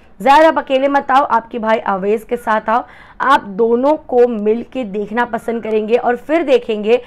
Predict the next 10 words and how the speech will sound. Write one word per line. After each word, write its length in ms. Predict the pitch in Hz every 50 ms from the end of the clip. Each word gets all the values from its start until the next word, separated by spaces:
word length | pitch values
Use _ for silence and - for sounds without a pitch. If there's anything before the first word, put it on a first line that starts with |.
| - - - - - -
कि 100 | 254 - -
आपकी 340 | - 277 269 - - - 359
बीवी 320 | 285 254 294 285 233 269 269
आवेश 440 | - - 208 190 190 196 202 196
की 140 | - - 247
साइड 280 | 226 - 254 233 233 208
लेती 360 | 214 214 208 208 - 240 214
है 200 | 208 220 220 - - -
या 120 | 156 196 202
आपकी।" 520 | - - - 196 185 - - 196 185 165